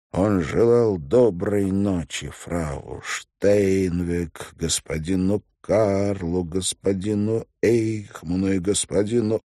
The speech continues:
Адлеру с господином Менгелем, которые до сих пор спорили, кто из них больше достоин обучать Фридриха истории по программе средней школы.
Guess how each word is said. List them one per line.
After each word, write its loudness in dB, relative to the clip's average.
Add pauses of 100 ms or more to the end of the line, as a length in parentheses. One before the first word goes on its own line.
(160)
Адлеру 2
с -8
господином 0
Менгелем, 0
которые -2
до -2
сих -10
пор 0
спорили, -2 (580)
кто 2
из 0
них 0
больше -2
достоин -2
обучать -4
Фридриха -6 (140)
истории -2 (160)
по -18
программе -12
средней -10
школы. -14